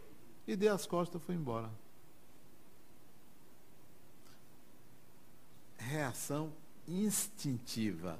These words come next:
não programada. Vocês receberam tiro? Eu não.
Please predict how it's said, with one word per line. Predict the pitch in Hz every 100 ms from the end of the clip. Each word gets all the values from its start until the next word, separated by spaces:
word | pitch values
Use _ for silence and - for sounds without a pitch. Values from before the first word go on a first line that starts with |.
| -
não | 104 110 120 135 151 143
programada. | - 113 107 101 90 80 82 82 - - - - - - - - - - -
Vocês | 160 156 175
receberam | 160 156 151 147 139
tiro? | - 143 156 147 - - - - - - - -
Eu | 233 269
não. | 156